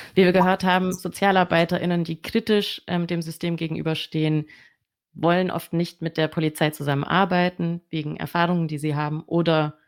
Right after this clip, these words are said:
eben schon im Vorhinein wegen theoretischen Überlegungen, die ihr dazu hattet. Sie wird nämlich häufig in Situationen gerufen, in denen sie überfordert ist oder ihre Kompetenzen nicht ausreichen,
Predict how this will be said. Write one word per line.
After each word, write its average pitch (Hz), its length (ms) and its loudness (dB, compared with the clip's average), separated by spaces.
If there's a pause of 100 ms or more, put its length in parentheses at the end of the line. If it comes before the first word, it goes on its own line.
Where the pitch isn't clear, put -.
(160)
eben 151 200 -4
schon 147 180 -4
im - 140 -8
Vorhinein 151 560 0
wegen 143 260 -6
theoretischen 156 540 -6
Überlegungen, 170 600 4
die 160 100 -2
ihr 156 60 4
dazu 156 360 -2
hattet. 160 400 0 (540)
Sie 202 140 0
wird 208 120 0
nämlich 180 240 2
häufig 185 300 2
in 170 100 0
Situationen 165 500 2
gerufen, 165 380 -2
in 160 120 0
denen 156 200 2
sie - 140 -2
überfordert 220 680 2
ist 220 240 -2
oder 151 160 -2
ihre 147 180 -2
Kompetenzen 190 760 0
nicht 180 240 0
ausreichen, 156 880 2